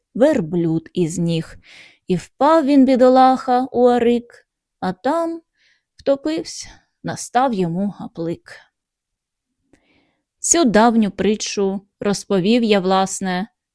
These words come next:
не для верблюдів, для курців сучасних, які безбожно смалять сигарети.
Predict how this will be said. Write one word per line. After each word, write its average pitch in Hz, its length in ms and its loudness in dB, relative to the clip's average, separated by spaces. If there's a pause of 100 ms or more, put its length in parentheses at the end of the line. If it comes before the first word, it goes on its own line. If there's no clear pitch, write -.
не 202 200 -2
для 185 220 2
верблюдів, 170 840 -2 (580)
для 302 160 2
курців 302 580 -2
сучасних, - 880 -8 (460)
які 202 320 4
безбожно 262 960 0
смалять 202 680 -2
сигарети. 185 840 -6